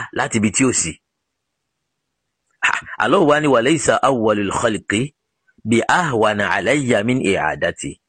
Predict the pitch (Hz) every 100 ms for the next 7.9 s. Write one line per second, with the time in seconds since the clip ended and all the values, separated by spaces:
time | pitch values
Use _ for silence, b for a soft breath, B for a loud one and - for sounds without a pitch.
0 | B B - 156 208 160 165 143 170 170
1 | 180 123 104 135 135 - - - B B
2 | B - 196 190 185 208 233 160 123 151
3 | 151 147 123 90 - _ _ _ _ _
4 | - 156 180 160 113 104 156 147 - -
5 | 101 120 123 123 135 - _ _ _ _
6 | _ _ _ _ - 147 117 101 123 117
7 | - 135 156 117 - 104 110 113 113